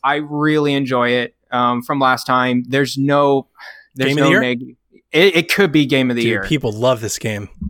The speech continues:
Speaker 1: This, this game, uh, a lot of people are enjoying it. I enjoy it too,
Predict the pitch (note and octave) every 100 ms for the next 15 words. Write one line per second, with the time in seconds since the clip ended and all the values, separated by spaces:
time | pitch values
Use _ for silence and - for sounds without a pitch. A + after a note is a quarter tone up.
0 | - B2+ C#3 E3 - - D3+ - D#3+ D#3
1 | D3+ C#3+ B2+ - C3 B2+ B2 C#3 D3 D#3+
2 | D3+ D#3 D3 D3 C#3+ C3+ C3+ C3 C#3 -
3 | D#3 B3+ C4+ B3 B3 A#3+ - B3 B3 B3